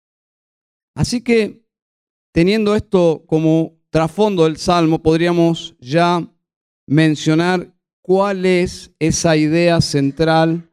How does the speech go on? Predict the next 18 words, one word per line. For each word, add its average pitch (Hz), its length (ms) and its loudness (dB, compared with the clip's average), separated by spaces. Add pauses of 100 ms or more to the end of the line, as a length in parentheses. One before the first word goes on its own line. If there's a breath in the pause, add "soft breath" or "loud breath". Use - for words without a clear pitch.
(120)
o 147 160 2
esa 160 340 0
verdad 143 840 -2
central 165 760 0 (220)
y, 165 420 -2 (200)
o, 156 260 0
e 180 160 2
inu-, 185 380 2
eh, 151 480 0
y 185 260 -2
universal 180 720 -2
de 180 60 0
este 160 180 -4
salmo. 107 500 -6 (100)
Bien, 208 460 -2 (760)
entonces, 151 760 -6 (1500)
este 160 260 -2
salmo 175 680 -2